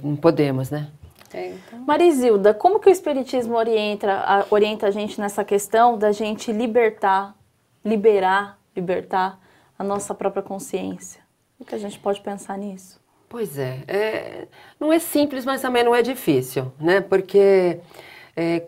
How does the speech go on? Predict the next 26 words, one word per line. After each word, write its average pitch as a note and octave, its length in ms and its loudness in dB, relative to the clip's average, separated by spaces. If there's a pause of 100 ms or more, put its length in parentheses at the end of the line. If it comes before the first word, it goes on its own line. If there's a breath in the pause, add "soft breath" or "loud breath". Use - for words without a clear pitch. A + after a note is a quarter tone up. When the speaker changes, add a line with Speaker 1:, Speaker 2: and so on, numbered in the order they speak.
(140)
Speaker 1:
nós, C4 280 2 (100)
nós D4+ 360 4
somos F3+ 360 6
espíritos G3 640 2
imortais, E3 880 0 (160)
criados F3 460 4
simples F3+ 380 0
e F3 40 2
ignorantes, D#3 640 -2
tanto A3+ 300 -2
homens F#3 340 2
quanto D#3+ 240 -8
mulheres. D3 580 -6 (260 loud breath)
Então, A#3 180 -2
temos D#4+ 300 4
direitos, A3+ 800 4 (200)
direitos F#3+ 680 2
iguais. D3+ 680 0 (280 loud breath)
Funções A3 600 0
diferentes, F3+ 480 2
mas F3+ 220 0
direitos E3 440 2
iguais. D#3+ 360 -2
É C3 80 2
isso D3+ 220 -2
que, C4+ 200 -6